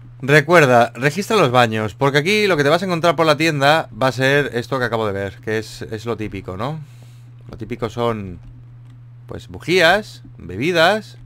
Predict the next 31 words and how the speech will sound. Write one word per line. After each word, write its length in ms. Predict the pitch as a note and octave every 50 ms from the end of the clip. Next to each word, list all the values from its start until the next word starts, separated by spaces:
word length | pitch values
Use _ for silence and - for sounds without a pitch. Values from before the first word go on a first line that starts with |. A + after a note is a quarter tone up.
| - - - - -
y 100 | G#2 A2
algo 180 | A2+ A2+ A#2+
de 100 | A#2 A#2
comida 520 | A#2 A#2+ C3+ D#3 D#3+ D#3 D#3+ F3+ G#3 G#3 A#2+ -
y 240 | A#2 A2+ A2 A2 A2+
muchas 300 | C#3 D3 D3 D#3 B2+ A#2+
cosas 260 | B2+ A#2 A2+ A2+ G#2+
bonitas, 500 | G#2 G#2 G#2 G#2 G#2 F#2+ G2+ E2 F2+ -
pero 300 | - - B2 A#2 A#2+ B2
no 260 | C#3 D#3 E3 D#3+ D3+
hay 240 | D#3 F3+ F#3+ F#3+ - -
armamento. 680 | - A#2+ A#2 A2+ A2 A2 A2+ A#2+ A#2 A2+ - - G2 - - - - - - - - - - - - - - -
Oye, 140 | - A#2+ A2+
yo 60 | G#2
he 20 |
visto 220 | G#2 A#2+ - - C#3+
bebidas 340 | F#2 E2 F2 F#2+ G2+ F#2+ F#2
a 60 | F#2
montones 500 | F2+ F2 E2+ - G2+ C3 F3+ A3 G3+ -
y 80 | -
ahora 140 | F#2 A2+ C#3
no 80 | B2+ G2
las 120 | F#2+ F2
veo. 280 | E2+ F2 E2+ E2+ D#2+ - - - - - - - - - - - - - - - - - - - -
Bueno, 100 | A#2+ A#2
ya 140 | A2+ C#3 F3+
hay 80 | F3+
comida, 500 | D#3+ D3+ B2 A2+ G#2 F#2+ F#2+ F#2+ F2+ F2 - - -
eso 120 | A2 A#2+ D#3
está 160 | D3 C3+ A#2
claro. 380 | A2 G2+ F#2+ G2 F#2+ F#2 F#2